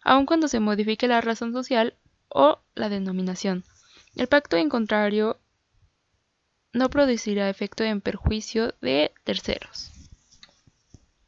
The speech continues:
Relacionado con las aportaciones de bienes ante una sociedad mercantil, es común que los socios o accionistas de una persona moral efectúen aportaciones en especie a las mismas,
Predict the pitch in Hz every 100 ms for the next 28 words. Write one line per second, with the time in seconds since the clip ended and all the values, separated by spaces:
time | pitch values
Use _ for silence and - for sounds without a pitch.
0 | _ _ _ _ _ _ _ _ _ _
1 | _ _ _ _ - - 277 269 262 262
2 | 294 311 349 277 226 208 220 208 214 226
3 | 233 240 240 202 202 - - 196 190 196
4 | 196 - - 202 208 208 196 196 196 202
5 | 208 - 262 247 226 330 - - _ -
6 | _ _ _ _ _ _ _ _ - _
7 | _ - 285 285 311 285 262 277 240 214
8 | 220 220 220 - 233 220 - 220 208 208
9 | 214 214 214 220 - 214 214 240 233 226
10 | - _ - 214 220 - 220 220 214 214
11 | 202 202 - 202 208 214 - 208 196 -
12 | 214 220 202 190 190 247 262 202 -